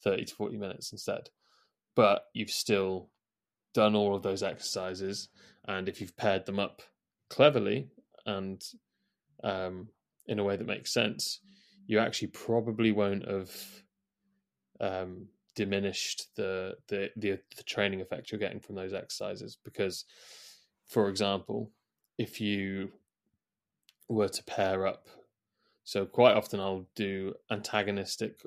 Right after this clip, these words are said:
or opposing muscle groups such as chest and back, which means that there's basically not any overlap muscularly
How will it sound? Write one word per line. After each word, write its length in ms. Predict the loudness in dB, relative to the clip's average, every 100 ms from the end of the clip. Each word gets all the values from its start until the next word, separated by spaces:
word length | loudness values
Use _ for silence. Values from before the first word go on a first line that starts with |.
| -6
or 460 | 0 0 0 -4 -8 -14
opposing 760 | -12 0 2 2 0 -4 -6 -10
muscle 320 | -6 -6 -6 -6
groups 400 | -6 -6 -8 -10
such 240 | -8 -8
as 240 | -8 -10 -16 _ -20 _ _
chest 380 | 2 4 4 -2
and 160 | -6 -4
back, 260 | -4 -4 -10 _ _ _ _ _ _ _ _ _ _ -10
which 280 | -6 -4 2
means 300 | 2 2 -4
that 120 | -6
there's 140 | -2
basically 480 | 6 6 6 2 0
not 300 | 0 0 -2 _ -4
any 400 | -2 -2 -4 -6 4
overlap 580 | 4 6 2 0 -4 -12 -20 -8
muscularly 840 | -2 -2 -2 -4 -2 -2 -4 -6